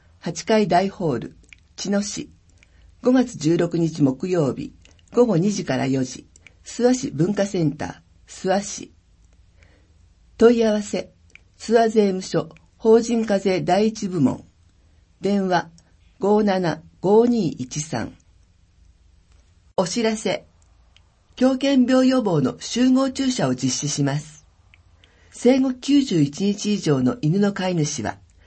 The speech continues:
狂犬病予防注射を受けさせることが法律により義務付けられています。注射当日は、案内はがき、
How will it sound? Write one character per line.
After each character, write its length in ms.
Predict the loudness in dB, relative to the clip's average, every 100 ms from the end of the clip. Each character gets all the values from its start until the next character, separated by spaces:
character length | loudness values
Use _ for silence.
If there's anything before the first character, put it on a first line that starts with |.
| _ 0
狂 180 | 2 2
犬 300 | 2 0 4
病 220 | 2 2
予 140 | -2
防 220 | 0 0 0
注 200 | -4 -2
射 200 | 0 -2
を 20 |
受 80 | -4
け 60 |
さ 140 | -8 -2
せ 160 | -2
る 80 | 0
こ 120 | -4
と 100 | -6
が 180 | -6 -8 -16
法 240 | -2 2 2
律 260 | 0 -2
に 100 | -2
よ 100 | -2
り 80 | -6
義 120 | -2
務 160 | -2 -2
付 180 | 0 0
け 40 |
ら 60 | 2
れ 120 | -2
て 100 | -2
い 100 | -4
ま 140 | -6
す。 260 | -10 -20 _ _ _ _ _ _ _ _ _ _ _ _ _ _ _ _ _ -2
注 160 | 0
射 160 | 2 0
当 240 | 4 2
日 260 | 2 -4 -2
は、 180 | -2 -4 _ _ _ -4
案 240 | 2 4
内 160 | 4 2
は 160 | 0
が 120 | -2 -4
き、 240 | -6